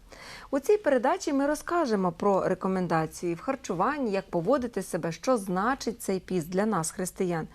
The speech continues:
і, можливо, про заборони і традиції Петрова поста. А гість студії —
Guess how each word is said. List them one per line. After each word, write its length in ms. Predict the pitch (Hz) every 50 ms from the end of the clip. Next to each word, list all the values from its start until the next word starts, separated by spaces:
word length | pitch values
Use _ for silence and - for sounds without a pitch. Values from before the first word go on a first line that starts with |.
| - - - - - - - - -
і, 220 | - 247 254 - - - - - - -
можливо, 500 | 175 175 170 165 208 226 202 185 185 185 -
про 280 | - 180 175 165 - - - -
заборони 520 | - 180 180 160 170 175 196 226 254 247 233
і 40 | 226
традиції 720 | 233 214 220 202 196 240 220 180 - - - 165 156 156
Петрова 540 | - - - 175 165 - 170 160 156 160
поста. 440 | 156 - - - 160 165 - - - - - - - - - - - - -
А 120 | - 180 185
гість 260 | 180 175 180 165 -
студії — 440 | - - 185 214 208 277 349 480